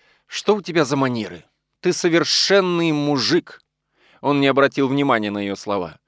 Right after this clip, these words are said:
«У тебя было свидание с Деруновым, да?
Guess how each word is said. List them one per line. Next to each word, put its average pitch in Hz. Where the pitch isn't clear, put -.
«У 123
тебя 156
было 165
свидание 143
с 98
Деруновым, 156
да? 151